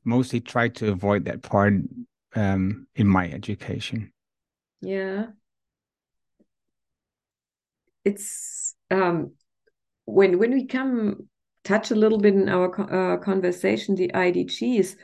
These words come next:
Speaker 2: one of the important, um, skills, I think, is perspective thinking in I D G three.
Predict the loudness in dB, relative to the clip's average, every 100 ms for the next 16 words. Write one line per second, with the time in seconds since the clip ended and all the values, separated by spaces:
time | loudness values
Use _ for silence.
0 | -20 -20 _ 0 2 2 0 -4 -2 0
1 | 2 2 2 -2 -10 _ 0 0 -4 -10
2 | 2 6 6 4 2 4 4 0 -10 -2
3 | 2 2 2 0 -2 -2 -4 -8 _ -14
4 | -12 -2 4 6 6 2 -4 -16 -20 _
5 | _ -20 _ -2 2 0 0 -2 0 -4
6 | -10 -6 2 6 6 2 -8 _ _ _
7 | -2 -2 0 -2 -2 0 -2 0 2 2
8 | 2 -2 -2 -8 _ _ _ _ _ _
9 | -4 -2 2 2 2 -2 -2 -2 -2 -6
10 | 2 4 4 2